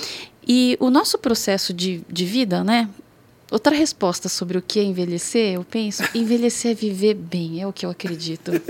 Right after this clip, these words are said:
Speaker 1: Envelhecer bem é viver
Speaker 2: A maturidade
Speaker 1: bem.
Speaker 2: faz bem, né?
Speaker 1: Em, em algumas partes, tá, Marcelo? Envelhecer não é pra, não é pra amadores, não é. Então, ah, ao viver bem, né,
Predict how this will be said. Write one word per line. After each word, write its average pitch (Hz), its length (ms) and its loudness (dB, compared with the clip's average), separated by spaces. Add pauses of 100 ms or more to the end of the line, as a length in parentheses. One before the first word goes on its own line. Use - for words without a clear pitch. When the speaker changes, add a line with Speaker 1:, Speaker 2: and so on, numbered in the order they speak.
(260)
Speaker 1:
Envelhecer 226 540 4
bem 202 420 2
é 202 140 2
viver 202 180 -2
Speaker 2:
A 202 60 6
maturidade 185 800 4
Speaker 1:
bem. - 20 -8
Speaker 2:
faz 160 300 2
bem, 175 280 6
né? 165 360 -4 (760)
Speaker 1:
Em, 302 300 6
em 285 100 6
algumas 285 500 6
partes, 190 460 -2
tá, 202 220 4
Marcelo? 190 480 0
Envelhecer 190 600 -2
não 175 240 0
é 233 60 4
pra, 302 220 4 (100)
não 233 240 6
é 254 60 6
pra 262 160 2
amadores, 202 760 2 (160)
não 220 280 2
é. 170 160 0 (760)
Então, 208 520 2 (340)
ah, 208 320 4
ao 262 140 4
viver 262 320 4
bem, 208 320 2
né, 185 320 0